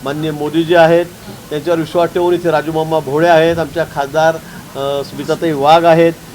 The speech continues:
या सगळ्यांवर विश्वास ठेवून भारतीय जनता पक्षामध्ये प्रवेश केलेला आहे. गेल्या वेळी आम्ही चौऱ्याहत्तर पैकी सत्तावन्न नगरसेवक या ठिकाणी भारतीय जनता पक्षात निवडून आलेले होते.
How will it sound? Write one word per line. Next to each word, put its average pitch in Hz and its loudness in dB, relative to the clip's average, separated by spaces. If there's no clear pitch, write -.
या 185 -8
सगळ्यांवर 196 2
विश्वास 190 2
ठेवून 185 2
भारतीय 143 -2
जनता 160 -4
पक्षामध्ये 156 -6
प्रवेश 151 -6
केलेला 151 -2
आहे. 147 0
गेल्या 190 6
वेळी 214 4
आम्ही 214 2
चौऱ्याहत्तर 196 -2
पैकी 196 -4
सत्तावन्न 214 0
नगरसेवक 202 2
या 180 0
ठिकाणी 180 -2
भारतीय 151 -4
जनता 165 -4
पक्षात 165 -4
निवडून 160 0
आलेले 143 -2
होते. 127 -4